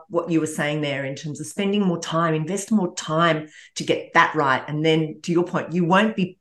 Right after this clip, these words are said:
pivoting in a sh-, in a short period of time. That doesn't mean to say that pivoting's bad,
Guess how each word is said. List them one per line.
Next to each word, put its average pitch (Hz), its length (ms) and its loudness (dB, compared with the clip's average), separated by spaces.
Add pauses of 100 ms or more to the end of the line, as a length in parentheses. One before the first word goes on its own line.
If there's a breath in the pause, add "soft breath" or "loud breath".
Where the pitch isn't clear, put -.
(240)
pivoting 143 540 -4
in 151 100 -4
a 143 60 -4
sh-, - 160 -4
in 151 180 -6
a - 20 -6
short - 300 -2
period 147 220 -2
of - 60 -6
time. 139 280 -6 (460 loud breath)
That 190 100 0
doesn't 214 240 0
mean 185 160 -2
to 175 80 -6
say 165 220 2
that - 160 -4
pivoting's 147 500 -4 (280)
bad, 143 500 6